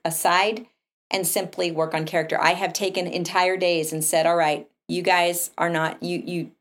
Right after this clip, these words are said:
people are not following through. You're not doing what I ask. You whine, you complain."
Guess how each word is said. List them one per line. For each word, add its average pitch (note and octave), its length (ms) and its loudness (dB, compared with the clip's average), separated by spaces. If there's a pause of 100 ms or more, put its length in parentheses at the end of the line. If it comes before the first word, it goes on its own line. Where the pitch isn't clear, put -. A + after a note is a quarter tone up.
(240)
people F#3+ 240 -4
are E3+ 100 0
not E3 220 0
following D#3 360 0
through. A3 340 -2
You're F3+ 100 -4
not D#3+ 160 -2
doing D#3+ 160 -2
what D3+ 120 -2
I D#3 80 0
ask. F#3 460 0
You D3 140 -6
whine, F3 480 -2
you D3 80 -4
complain." E3 680 -2